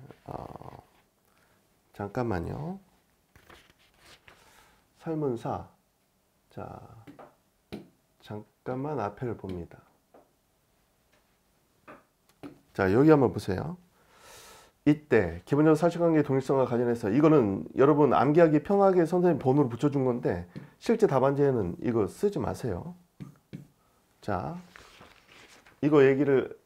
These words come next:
꼭 해야 되겠네요. 지금 보니까, 전체적으로 보니까 굉장히 다들 잘 쓰고 있긴 한데, 이 검토 부분 있죠. 검토 및 소결.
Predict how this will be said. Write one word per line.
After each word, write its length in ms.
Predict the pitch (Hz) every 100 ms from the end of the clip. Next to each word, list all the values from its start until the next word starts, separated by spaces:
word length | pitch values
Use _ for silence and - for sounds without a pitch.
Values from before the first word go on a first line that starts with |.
| _ -
꼭 200 | 170 175
해야 120 | 165
되겠네요. 580 | 143 98 87 120 170 -
지금 260 | - 143 143
보니까, 260 | 151 143
전체적으로 440 | 139 143 160 156 135
보니까 460 | 139 139 180 180
굉장히 360 | 180 143 151 139
다들 260 | 131 135 139
잘 180 | 123
쓰고 240 | 123 143 131
있긴 240 | 113 135
한데, 440 | 127 120 127 85 87 - _ _ _ _ _ _ _ -
이 120 | 127
검토 380 | 123 147 180 196
부분 240 | 165 123
있죠. 280 | 85 - - _ _ _ _ _ - _ _ _ _ _ _ _ - - _ _ _ - - _ _ - - _ _ - _ _ _ _ -
검토 260 | - 139 147
및 120 | 135
소결. 380 | 127 143 92